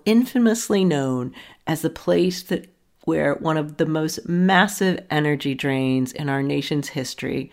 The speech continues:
started. So on a hot day in August in two thousand and three, an event happened, and several things led to this event. When power lines, and there's a whole lot of demand on the power grid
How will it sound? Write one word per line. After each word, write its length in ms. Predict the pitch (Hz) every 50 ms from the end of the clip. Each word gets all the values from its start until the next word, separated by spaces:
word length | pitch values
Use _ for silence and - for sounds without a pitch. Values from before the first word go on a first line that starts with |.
| - _ _
started. 720 | - - - - - 135 113 110 - - - - - - - _ _ _ _ _ - - - - _ _ _
So 380 | - - - 180 170 165 160
on 160 | - - 151 139
a 20 |
hot 560 | 131 - - - - 233 247 262 254 262 -
day 400 | - 175 127 110 113 123 139 - -
in 160 | 185 185 - -
August 480 | 143 127 123 110 123 135 139 - -
in 160 | - 160 160
two 200 | - - - 220
thousand 400 | 226 226 190 165 165 165 - 180
and 200 | 185 180 196 185
three, 440 | - 165 131 117 120 120 135 180 - _ _ _ _ _ - -
an 100 | 208 202
event 340 | 190 180 208 220 202 -
happened, 600 | - - 170 139 127 - - 120 82 - - - - _ -
and 240 | 233 247 254 247 247
several 420 | - - - 294 311 - 311 302
things 320 | 294 294 226 202 196 185
led 400 | 185 170 165 165 175 170 170 170
to 120 | - 180 151
this 220 | 147 143 143 -
event. 380 | 151 135 127 117 104 92 - - - _ _ _ _ _ - - _ - -
When 500 | 185 196 208 214 240 277 320 349 359 339
power 500 | - - - 196 190 190 180 175 170 156
lines, 580 | 143 139 131 131 131 131 139 143 147 170 180
and 180 | - 160 147 147
there's 140 | 143 139 147
a 140 | 135 -
whole 260 | 143 - - 233 240 233
lot 180 | 214 196 180
of 60 | 175
demand 500 | 175 - 160 143 135 139 135 143 143 139
on 200 | - - 151 147
the 80 | 147 143
power 340 | - - 165 147 147 147 143
grid 380 | 135 - 135 139 135 143 143